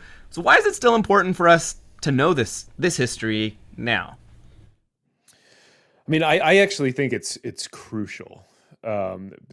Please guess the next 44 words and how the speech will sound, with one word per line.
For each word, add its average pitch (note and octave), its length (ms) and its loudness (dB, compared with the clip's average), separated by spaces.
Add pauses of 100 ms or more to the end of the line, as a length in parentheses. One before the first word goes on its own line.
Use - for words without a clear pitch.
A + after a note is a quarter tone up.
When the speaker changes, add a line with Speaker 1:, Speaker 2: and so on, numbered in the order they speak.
(140)
Speaker 2:
that A2+ 340 -6
people A#2 400 -8
understand G#2 640 -10
that F#2 120 -20
the F#2 80 -18
modern F#2+ 600 -12
push F2+ 380 -12
for E2+ 260 -16
vouchers D#2+ 840 -12
and E2 180 -20
for - 140 -18
school - 320 -14
choice D2+ 580 -10 (480)
wasn't C3+ 560 6
born A2+ 260 2
of F#2+ 140 -6
this F#2+ 160 -8
pure G2+ 420 -6
religious F2 500 -12
freedom D#2 520 -12
question, - 640 -18 (140)
right? F2 200 -2
Which G2+ 140 0
is A2+ 100 4
like, A#2 200 4
that, C3 160 4
that's D3 200 4
how C#3+ 180 6
it A#2 120 4
is A2 180 2
enshrined G2 600 -4
in F2+ 140 -10
most F2+ 220 -10
people's - 320 -14
brains, D#2+ 340 -16
and D#2 120 -20
that's D2+ 180 -20
just - 280 -20
wrong. D#2+ 200 -18
It F2 100 -6
was, G2 120 6
it B2 120 4
was A2 140 8
born A#2 640 6